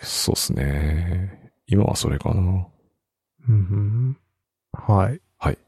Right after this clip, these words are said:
Speaker 2: じゃあ、そんなとこですかね。
Speaker 1: はい。
Speaker 2: 今日は。はい。では、やる気ないエフエムでは、やる気ないエフエムファンクラブを運営しております。ノートのサークル機能を使って運営しております。月々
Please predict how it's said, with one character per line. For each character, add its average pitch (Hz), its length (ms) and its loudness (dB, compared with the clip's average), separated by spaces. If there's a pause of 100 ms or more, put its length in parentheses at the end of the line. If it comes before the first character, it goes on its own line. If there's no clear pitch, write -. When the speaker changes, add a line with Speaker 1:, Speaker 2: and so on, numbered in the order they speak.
(880)
Speaker 2:
じ - 100 -2
ゃ - 20 8
あ、 - 20 8
そ - 180 0
ん 104 40 4
な 104 100 4
と - 120 -6
こ 170 100 2
で 165 60 4
す - 100 -10
か 110 120 0
ね。 127 220 2 (380)
Speaker 1:
は - 180 0
い。 90 100 2 (760)
Speaker 2:
今 107 120 0
日 107 120 -2
は。 - 280 -10 (840)
は 107 180 4
い。 107 100 4 (380)
で 107 140 4
は、 113 180 -2 (500)
や - 80 2
る 117 100 8
気 127 100 8
な 120 120 12
い 113 40 12
エ 104 40 12
フ 95 160 2
エ - 20 6
ム 92 100 4
で 92 80 2
は、 127 100 -2 (240)
や 113 140 8
る 113 80 10
気 - 120 6
な 117 100 12
い 117 40 12
エ 110 60 12
フ 104 120 6
エ 104 40 12
ム 101 60 10
フ - 120 4
ァ 110 60 10
ン 101 80 6
ク 104 100 4
ラ 101 80 10
ブ 90 100 2
を 98 160 6
運 95 100 4
営 92 40 4
し - 60 -6
て - 80 0
お - 40 -2
り 135 60 2
ま 95 160 2
す。 - 160 -18 (840)
ノ 117 120 10
ー - 20 8
ト 107 120 4
の 101 80 8
サ 110 160 4
ー 113 40 4
ク 117 160 0
ル 107 60 2
機 120 120 4
能 104 120 8
を 98 40 4
使 - 180 0
っ 104 60 6
て - 300 2 (320)
運 104 120 8
営 98 40 6
し - 60 2
て 95 100 0
お 98 40 4
り 98 60 2
ま 101 160 0
す。 - 160 -20 (480)
月 - 180 2
々 107 120 4